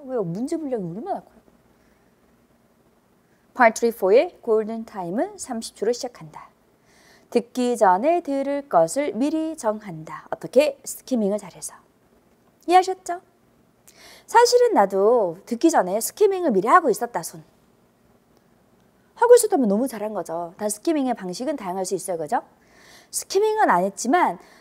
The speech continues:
Part three 디렉션이 나올 때 디렉션을 열심히 듣고 있었다, 손. 심지어 디렉션을 해석했다,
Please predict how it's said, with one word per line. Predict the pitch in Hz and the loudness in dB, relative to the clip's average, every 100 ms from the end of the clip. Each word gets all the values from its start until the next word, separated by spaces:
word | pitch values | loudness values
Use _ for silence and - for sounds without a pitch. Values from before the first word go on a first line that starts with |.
| _ | _
Part | - 392 381 | 4 4 4
three | 370 370 | 0 2
디렉션이 | 269 269 262 269 | 4 4 2 -4
나올 | 247 190 180 | 2 2 2
때 | 220 277 | -2 -2
디렉션을 | 262 247 285 285 254 | 2 2 2 2 4
열심히 | 180 185 269 | 4 2 -4
듣고 | 233 220 | -4 2
있었다, | 370 233 160 | 4 4 0
손. | 170 185 160 180 _ _ _ _ _ _ _ _ _ _ _ _ _ _ | -4 -6 -10 -20 _ _ _ _ _ _ _ _ _ _ _ _ _ _
심지어 | - 392 392 381 359 349 349 349 | 8 8 8 2 6 6 6 0
디렉션을 | 254 302 - 285 269 277 285 _ _ _ _ _ _ _ _ _ _ | 4 4 4 -2 -2 -4 -6 _ _ _ _ _ _ _ _ _ _
해석했다, | - 480 480 466 480 359 - 214 170 160 | 8 8 10 4 2 -2 2 4 4 2